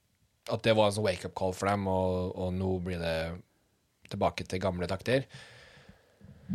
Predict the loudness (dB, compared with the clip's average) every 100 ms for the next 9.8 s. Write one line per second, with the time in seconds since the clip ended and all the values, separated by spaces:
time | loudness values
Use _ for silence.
0 | -6 -12 -18 -2 2 8 10 10 8 8
1 | 10 10 8 4 4 0 0 -2 -2 2
2 | 4 6 6 6 6 8 8 6 2 -2
3 | 0 0 0 -8 0 0 2 0 2 2
4 | 2 0 0 0 0 0 -2 4 6 6
5 | 6 4 2 -2 -8 -16 -16 -10 -6 -4
6 | -4 -4 -2 -2 -4 -10 -14 -6 -2 0
7 | 0 -2 -4 -12 _ -10 -4 -2 -4 -4
8 | -4 -2 -4 -6 -12 -10 -8 -8 -4 0
9 | 2 2 -2 -2 -4 -4 -4 -4